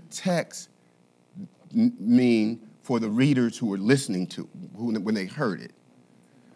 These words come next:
What did, what was the intended meaning to the audience that received it? That's what we want to get back to. So if I was sitting in the audience when Jesus said that with the other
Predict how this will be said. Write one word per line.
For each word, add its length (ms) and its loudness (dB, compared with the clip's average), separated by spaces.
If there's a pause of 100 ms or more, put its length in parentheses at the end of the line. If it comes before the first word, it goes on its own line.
What 360 0
did, 220 -4
what 140 0
was 140 -4
the 120 -2
intended 580 -2
meaning 460 -2 (320)
to 100 -8
the 200 -4
audience 500 2
that 240 -6
received 560 -6
it? 140 -20
That's 280 0
what 140 -4
we 160 2
want 240 -2
to 60 -6
get 260 -10
back 280 -10
to. 140 -16 (800)
So 100 -6
if 100 -2
I 140 10
was 200 2
sitting 300 0
in 120 0
the 100 -2
audience 520 0
when 160 -6
Jesus 460 -6
said 340 -4
that 200 -6
with 160 -12
the 180 -6
other 320 -4